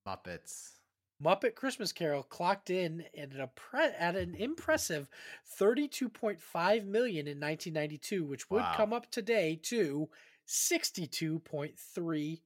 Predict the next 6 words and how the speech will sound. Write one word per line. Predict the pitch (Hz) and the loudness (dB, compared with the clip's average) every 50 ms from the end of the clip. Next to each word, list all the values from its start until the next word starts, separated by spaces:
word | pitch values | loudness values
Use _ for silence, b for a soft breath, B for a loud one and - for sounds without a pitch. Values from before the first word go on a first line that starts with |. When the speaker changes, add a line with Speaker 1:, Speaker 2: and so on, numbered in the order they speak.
| _ _ _ | _ _ _
Speaker 2:
million | 123 127 127 127 123 117 127 123 | -8 -6 -4 -4 -4 -6 -6 -6
dollars. | 123 - - 175 175 123 98 - - - - - - _ _ _ _ _ _ _ _ _ _ _ _ _ _ _ _ _ | -2 -2 0 0 -2 -2 -6 -12 -14 -12 -12 -12 -12 _ _ _ _ _ _ _ _ _ _ _ _ _ _ _ _ _
Still | - - - - - 185 226 285 330 311 | -6 -6 -6 -2 0 2 2 2 2 -2
not | 226 190 190 214 - 254 | -2 0 0 0 0 -2
the | - 269 220 | -4 -6 -4
highest. | 233 262 277 269 214 147 131 - - - - | -2 -2 -2 -2 -2 -4 -6 -8 -12 -14 -16